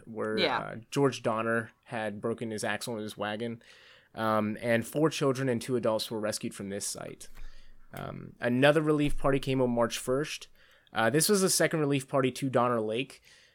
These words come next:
Speaker 1: And this is where the first, uh, accounted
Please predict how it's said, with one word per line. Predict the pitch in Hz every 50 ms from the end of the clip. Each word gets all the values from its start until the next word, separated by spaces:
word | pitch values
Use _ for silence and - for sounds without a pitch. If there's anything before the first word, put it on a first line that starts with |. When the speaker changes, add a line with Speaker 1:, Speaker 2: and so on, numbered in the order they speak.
| _ _ _ -
Speaker 1:
And | - 135 127 127 127 127 123 123 120 123 -
this | 135 135 165 175 180 180 -
is | 190 160 165
where | 160 156 151
the | 139 135
first, | - - - 139 135 139 131 - - - - - _ _ _ _ _ _ _ _ -
uh, | - - 50 50 - - - - _ _ _ _
accounted | - 127 - - 143 147 143 139 131 - 139 135 131 120 117 117